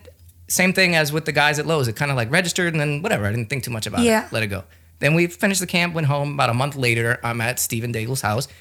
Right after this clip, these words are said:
Speaker 1: and his brother-in-law comes up to me, who had been a missionary in Mexico for eight years before that.
Speaker 2: Okay.
Speaker 1: Um, he came up to me. He was actually at that camp with us as a chaperone. And he was like, "Hey, Dave, I forgot to tell you, man, a couple weeks ago at the camp,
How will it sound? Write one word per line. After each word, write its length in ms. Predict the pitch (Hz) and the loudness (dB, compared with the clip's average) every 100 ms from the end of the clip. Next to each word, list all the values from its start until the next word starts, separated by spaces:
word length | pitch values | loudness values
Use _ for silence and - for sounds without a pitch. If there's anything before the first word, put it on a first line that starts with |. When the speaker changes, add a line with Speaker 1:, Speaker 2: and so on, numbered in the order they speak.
| - - | -20 -6
Speaker 1:
and 100 | - | 0
his 80 | 120 | 0
brother-in-law 480 | 120 143 185 120 104 | 2 2 2 -2 -2
comes 240 | 104 104 | -2 -4
up 100 | 104 107 | -4 -4
to 60 | |
me, 140 | 107 120 | -2 -2
who 140 | 135 | 0
had 160 | 110 104 | -2 -2
been 200 | 120 143 | 0 2
a 40 | |
missionary 520 | 117 113 - 101 98 95 | 2 0 0 -2 -2 -2
in 80 | |
Mexico 540 | 104 160 - 101 101 95 | 0 0 0 -2 -4 -4
for 180 | - 113 | -4 -2
eight 200 | 101 - | -2 -2
years 360 | 98 98 107 - | -4 -4 -4 -8
before 380 | - - 143 117 | -12 -4 -2 0
that. 280 | 95 107 - - | -2 -4 -4 0
Speaker 2:
Okay. 420 | 311 - 302 359 | 2 2 0 0
Speaker 1:
Um, 260 | - 104 110 | 0 0 0
he 140 | 113 | -2
came 180 | - 143 | 0 -2
up 100 | 123 | -2
to 100 | 131 | -2
me. 140 | 123 151 | -2 -2
He 100 | 127 | 0
was 100 | 117 | 0
actually 300 | 117 - 110 | 0 -2 -2
at 160 | 110 | 0
that 160 | 113 101 | -2 -2
camp 240 | 147 143 | -2 -2
with 140 | 101 107 | -4 -6
us 160 | 117 | -4
as 100 | 117 | -4
a 80 | 101 | -4
chaperone. 540 | - 117 113 98 98 127 - - | 2 2 2 -4 -4 -8 -14 -4
And 80 | 123 | 0
he 60 | 135 | 2
was 80 | |
like, 80 | 120 | 4
"Hey, 100 | 165 | 4
Dave, 240 | 185 202 127 | 4 2 0
I 40 | |
forgot 280 | 120 143 135 | -2 -2 -2
to 40 | |
tell 200 | 135 175 180 | -4 -2 -2
you, 120 | 101 | -2
man, 240 | 113 139 | -2 -4
a 40 | 135 | -4
couple 260 | - 139 | -6 -6
weeks 220 | 147 180 127 | -4 -2 -2
ago 180 | 113 104 | -2 -2
at 80 | 110 | -2
the 60 | |
camp, 300 | - 190 170 | -2 -2 -4